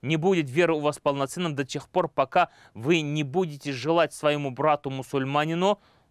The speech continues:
то, что желаете себя из благого. Данный хадис приводится в сборниках Бухари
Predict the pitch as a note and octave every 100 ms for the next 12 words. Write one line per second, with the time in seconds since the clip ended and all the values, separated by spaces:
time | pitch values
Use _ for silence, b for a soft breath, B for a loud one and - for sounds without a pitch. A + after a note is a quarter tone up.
0 | _ E3 E3+ - C#3 A#2+ B2+ C#3+ C#3+ C3+
1 | A#2+ - B2 C#3+ D3+ _ - C3+ A#2+ G2+
2 | A#2 G#2+ G#2+ F#2 D#2+ - _ _ _ _
3 | _ _ _ _ _ _ _ _ _ _
4 | _ _ _ _ _ _ _ _ _ _
5 | _ _ _ _ B2+ D#3 D#3 D3 C#3+ D3
6 | - C#3 C#3 D#3 - A#2+ A2 C#3+ C3 B2+
7 | A#2+ A2 A#2 - E3 E3+